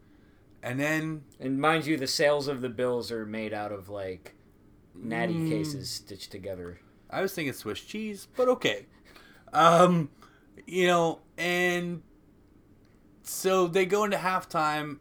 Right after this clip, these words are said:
Speaker 1: and then after that, the Patriots just come out and just pummel.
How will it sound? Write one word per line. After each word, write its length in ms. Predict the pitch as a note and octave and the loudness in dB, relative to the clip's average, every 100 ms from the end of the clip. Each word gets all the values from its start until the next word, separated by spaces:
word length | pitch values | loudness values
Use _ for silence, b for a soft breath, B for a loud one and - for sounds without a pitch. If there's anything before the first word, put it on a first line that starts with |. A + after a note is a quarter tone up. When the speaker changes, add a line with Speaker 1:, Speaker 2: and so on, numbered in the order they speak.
| - | -8
Speaker 1:
and 120 | C#3+ | -4
then 120 | C#3 | -2
after 340 | C#3+ C#3+ - C3 | 0 -2 -4 -2
that, 240 | B2+ B2 | 0 -2
the 60 | A#2 | -4
Patriots 460 | A#2+ A#2+ A2+ A2+ | -8 -8 -8 -10
just 160 | A2 G#2+ | -12 -14
come 160 | A2 G#2 | -10 -6
out 260 | G2+ G#2 | -6 -6
and 140 | G#2 G2 | -10 -12
just 220 | G2+ - - _ _ - - _ - - - - - - - - _ - - | -12 -14 -20 _ _ -20 -20 _ -20 -20 -20 -20 -20 -20 -20 -20 _ -20 -10
pummel. 360 | - G#2+ F2 | -6 -4 -6